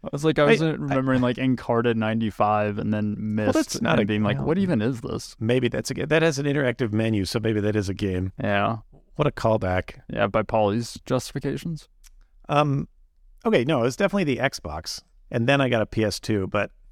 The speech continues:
Speaker 2: yeah, I got the Xbox, ah, man, I don't know, quite a ways into the life cycle of the Xbox. And that was kind of like, that was when I first learned what, like, console gaming was. And I, I just feel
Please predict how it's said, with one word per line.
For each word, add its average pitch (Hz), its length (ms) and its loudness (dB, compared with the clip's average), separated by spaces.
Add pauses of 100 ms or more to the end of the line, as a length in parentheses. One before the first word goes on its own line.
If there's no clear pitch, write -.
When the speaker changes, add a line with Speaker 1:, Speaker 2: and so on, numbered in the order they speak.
(340)
Speaker 2:
yeah, 123 160 2
I 95 80 -2
got 127 140 0
the 123 120 -2
Xbox, - 680 -2 (160)
ah, 80 320 -6
man, 87 260 -2
I 85 140 -2
don't 110 140 -2
know, 98 160 -2
quite 123 240 0
a 123 40 0
ways 104 300 0
into 92 220 -2
the 95 260 0 (840)
life 104 200 2
cycle 95 320 -4
of 107 80 -6
the 104 80 2
Xbox. 113 520 -2
And 131 140 -2
that 147 120 0
was 139 120 -4
kind 120 220 0
of 104 120 -4
like, 95 380 -4 (1400)
that 110 140 2
was 95 140 -4
when 104 100 0
I 104 80 0
first - 300 -4
learned 87 200 -2
what, 92 160 -4
like, 104 200 -2
console 92 340 -2
gaming 90 400 -2
was. 90 320 -4
And 98 100 -6
I, 90 120 -4 (240)
I 165 100 -2
just 220 240 -6
feel 101 380 -2